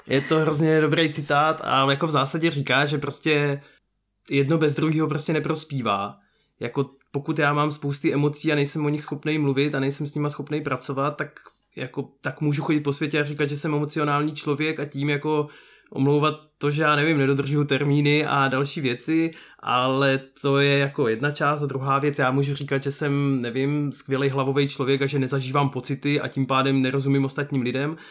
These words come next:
a to je taky statement, se kterým se dá žít, ale jako otázka je, jestli mě to posouvá k životu, který chci žít, který je příjemný pro lidi kolem, který jsou tam někde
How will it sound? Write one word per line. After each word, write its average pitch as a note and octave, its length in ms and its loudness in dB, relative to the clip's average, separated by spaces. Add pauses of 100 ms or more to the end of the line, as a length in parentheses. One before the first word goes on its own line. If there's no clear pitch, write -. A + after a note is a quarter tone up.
(140)
a C#3 80 -6
to - 80 0
je C#3 40 2
taky C#3+ 200 -4
statement, D3 420 0
se D3 80 -8
kterým D3+ 280 -4
se D#3+ 120 -6
dá D3+ 180 2
žít, D3 360 -4
ale C#3+ 260 0
jako C#3+ 240 -2
otázka D3 420 -2
je, D3 160 2
jestli D3 500 -2 (460)
mě C#3 160 0
to D3 100 -2
posouvá D3 500 -2
k C#3+ 280 -10
životu, D3 400 -4
který D3 560 -2
chci D3 240 -10
žít, D#3 300 -6
který D3+ 260 -2
je C#3 60 2
příjemný C#3+ 360 -2
pro C#3 160 -4
lidi C#3+ 180 -4
kolem, D3+ 340 -2
který C#3+ 260 -4
jsou C#3+ 180 -6
tam C3+ 160 -4
někde D3 300 -6